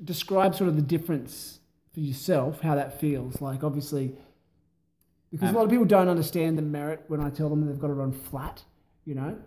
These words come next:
Speaker 1: But, like, I'm, I'm a big believer in, um, specificity.
Speaker 2: Yeah.
Speaker 1: So
Speaker 2: So when I'm running flat,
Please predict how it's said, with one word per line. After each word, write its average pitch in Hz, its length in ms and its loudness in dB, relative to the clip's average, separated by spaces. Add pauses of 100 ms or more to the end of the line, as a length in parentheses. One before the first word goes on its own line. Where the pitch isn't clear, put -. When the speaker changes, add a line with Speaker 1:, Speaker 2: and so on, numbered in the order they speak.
(260)
Speaker 1:
But, 160 160 -6
like, 160 260 0
I'm, 185 200 4
I'm 185 60 -2
a 175 80 0
big 160 260 2
believer 156 360 2
in, 131 220 2
um, 131 320 -4
specificity. 131 840 -8 (200)
Speaker 2:
Yeah. 117 140 -14
Speaker 1:
So 135 300 -4
Speaker 2:
So 143 160 -4
when 170 160 -2
I'm 190 100 -2
running 156 260 2
flat, - 540 -6